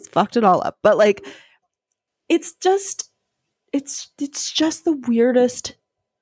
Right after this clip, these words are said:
technology as a relationship to, like, fucking books. Then why did he read other books? And why did he talk about other books, you know?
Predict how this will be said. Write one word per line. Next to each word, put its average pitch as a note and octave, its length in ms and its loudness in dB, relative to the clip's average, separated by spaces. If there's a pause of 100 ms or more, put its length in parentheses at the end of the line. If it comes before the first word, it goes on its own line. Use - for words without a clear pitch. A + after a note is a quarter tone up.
(120)
technology G#3 1160 0
as E3 200 0
a F3 60 2
relationship F3 560 0
to, F#3 100 -4
like, E3+ 160 0
fucking F3+ 320 -4 (180)
books. - 360 -4
Then A3 140 -2
why G3 200 4
did D#4+ 120 -4
he D#4 120 -2
read B3+ 180 -2
other D4+ 200 2
books? - 320 -6
And E3+ 100 -6
why G3+ 140 0
did G#3 80 -2
he G#3 60 -6
talk G3+ 300 -6
about C3 220 -6
other B2 180 -4
books, - 260 -6
you A3+ 80 2
know? C#4 200 2